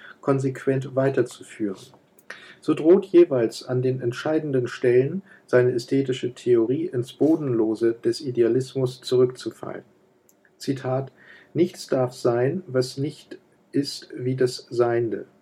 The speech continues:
Jazz ist die falsche Liquidation der Kunst. Anstatt dass die Utopie sich verwirklichte,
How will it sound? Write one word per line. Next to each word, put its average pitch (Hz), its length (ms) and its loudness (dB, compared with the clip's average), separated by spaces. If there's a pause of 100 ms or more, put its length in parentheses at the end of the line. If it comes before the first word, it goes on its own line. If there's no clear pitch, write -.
(380)
Jazz 151 460 2
ist 131 240 -6
die 131 60 -4
falsche 143 500 0
Liquidation 131 1080 -2
der 135 160 0
Kunst. 175 580 -4
Anstatt 139 440 0 (360)
dass 135 200 6
die 143 120 -2
Utopie 139 540 -2
sich 127 260 -4
verwirklichte, 123 880 2